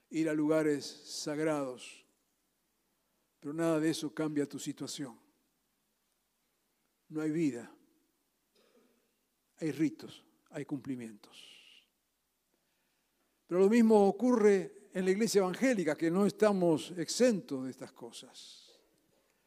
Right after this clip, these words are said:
Quizás lo hacemos de, no quizás, sino que ciertamente lo hacemos de otra manera.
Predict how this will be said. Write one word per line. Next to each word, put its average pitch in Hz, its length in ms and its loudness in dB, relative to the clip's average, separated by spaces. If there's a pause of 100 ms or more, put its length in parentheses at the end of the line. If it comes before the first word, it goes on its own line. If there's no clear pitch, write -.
(460)
Quizás 208 360 4
lo 190 180 10
hacemos 185 480 8
de, 170 140 8
no 190 140 4
quizás, 190 360 4
sino 165 220 4
que 165 140 0
ciertamente 180 720 2
lo 160 60 8
hacemos 175 340 4
de 175 80 6
otra 165 200 4
manera. 175 540 2